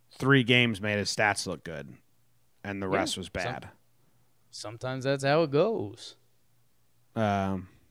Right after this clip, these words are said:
Speaker 1: yeah. Since being over, he's got, he's playing well. Nine home runs on the season, one.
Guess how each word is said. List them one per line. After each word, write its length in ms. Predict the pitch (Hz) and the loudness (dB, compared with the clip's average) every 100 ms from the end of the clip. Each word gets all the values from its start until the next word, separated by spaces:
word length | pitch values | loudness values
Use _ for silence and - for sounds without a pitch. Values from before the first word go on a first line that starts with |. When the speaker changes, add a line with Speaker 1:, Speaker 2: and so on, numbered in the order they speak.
| _ _ | _ _
Speaker 1:
yeah. 280 | 165 123 - - _ - - - | 4 4 2 -16 _ -20 -20 -14
Since 320 | - 135 127 | -4 0 0
being 360 | - 135 131 123 | 4 8 10 10
over, 360 | 120 120 127 123 | 8 8 8 8
he's 140 | 113 | 6
got, 360 | - 104 98 98 _ _ _ _ - | 2 2 2 -2 _ _ _ _ -8
he's 160 | 110 | -6
playing 320 | - 120 120 | 0 4 6
well. 340 | 117 123 151 104 - _ _ _ _ _ _ _ _ _ _ | 8 10 8 6 -6 _ _ _ _ _ _ _ _ _ _
Nine 540 | 117 117 120 151 175 | 2 8 10 12 10
home 340 | 165 151 151 127 | 10 8 8 8
runs 420 | 117 139 175 156 | 10 10 8 6
on 100 | 139 | 4
the 80 | 113 | 4
season, 520 | 104 139 143 151 135 | 4 6 8 8 6
one. 300 | 110 113 107 | 6 6 4